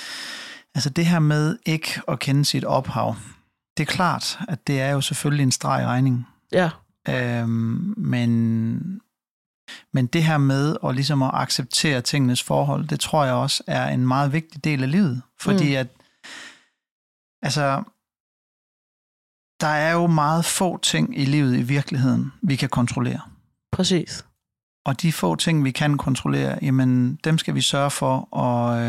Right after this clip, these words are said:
Speaker 1: øh, tage hånd om.
Speaker 2: Mm.
Speaker 1: Altså eksempelvis, hvordan vi, øh, behandler vores forældre. Altså de forældre, der tog dig ind
Speaker 2: Mm.
Speaker 1: her i Danmark.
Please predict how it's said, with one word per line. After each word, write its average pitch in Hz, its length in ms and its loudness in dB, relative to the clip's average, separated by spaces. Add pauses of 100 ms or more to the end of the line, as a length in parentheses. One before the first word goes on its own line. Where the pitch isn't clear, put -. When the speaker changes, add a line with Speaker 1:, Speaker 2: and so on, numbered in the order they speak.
(160)
Speaker 1:
øh, 117 120 -2
tage 127 160 -2
hånd 131 180 2
om. 117 180 0 (140)
Speaker 2:
Mm. 165 260 -4 (260)
Speaker 1:
Altså 123 420 -2 (280)
eksempelvis, 123 500 0
hvordan 123 380 0
vi, 117 280 0
øh, 117 260 -2
behandler 123 400 0
vores 117 560 -4 (680)
forældre. 147 400 -4 (800)
Altså 127 340 0 (240)
de 139 100 0
forældre, 135 360 -2
der 123 340 -2
tog 143 220 -4
dig 127 160 -2
ind 262 80 0 (200)
Speaker 2:
Mm. 175 320 -4
Speaker 1:
her 151 80 2
i 135 60 2
Danmark. 175 340 2